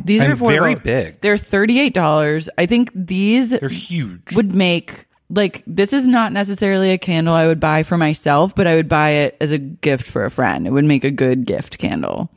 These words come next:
Speaker 2: There's a lot of gifts, gift candles out there.
Speaker 1: Yeah.
Speaker 2: It's a G for gift.
Speaker 1: But I like my scent.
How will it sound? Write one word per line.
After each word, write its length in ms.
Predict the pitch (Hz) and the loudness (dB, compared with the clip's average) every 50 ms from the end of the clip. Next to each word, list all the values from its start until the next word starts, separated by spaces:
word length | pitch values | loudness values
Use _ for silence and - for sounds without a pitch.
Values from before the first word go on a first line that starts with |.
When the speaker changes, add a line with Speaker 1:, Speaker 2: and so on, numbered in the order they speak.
| _ _ _ - - - | _ _ _ -20 -12 -2
Speaker 2:
There's 160 | 110 113 113 | 0 0 2
a 40 | 113 | 4
lot 220 | 113 107 101 98 | 4 4 4 2
of 100 | 101 92 | 0 -2
gifts, 400 | - 98 87 - - - - - - - - 104 - | -2 -4 -4 -4 -8 -12 -12 -14 -14 -18 -20 -8 -8
gift 160 | 107 - - | -8 -6 -6
candles 340 | - 98 95 98 98 98 104 | -8 -10 -8 -6 -6 -6 -6
out 140 | 104 104 - | -8 -8 -8
there. 260 | 120 120 120 120 - - _ | -8 -8 -8 -10 -12 -6 _
Speaker 1:
Yeah. 120 | - 156 | 0 0
Speaker 2:
It's 80 | 120 143 | 2 0
a 100 | 135 165 | 0 -2
G 240 | 160 - 120 110 101 | -2 -2 -2 -2 -2
for 160 | - 107 98 | -2 -4 -4
gift. 420 | - 95 82 - - - _ - - _ _ _ _ _ _ _ _ _ _ _ _ _ _ _ _ _ _ _ _ _ _ _ _ _ _ | -4 -6 -8 -8 -10 -14 _ -20 -20 _ _ _ _ _ _ _ _ _ _ _ _ _ _ _ _ _ _ _ _ _ _ _ _ _ _
Speaker 1:
But 120 | - - - | -10 -8 -4
I 160 | 208 220 254 | -2 0 2
like 320 | 269 262 240 247 247 - | 4 4 2 2 2 2
my 160 | 233 220 202 190 | 2 2 2 0
scent. 640 | - - - 226 226 - - - - - - - | -2 -2 0 0 0 0 -4 -8 -12 -18 -20 -20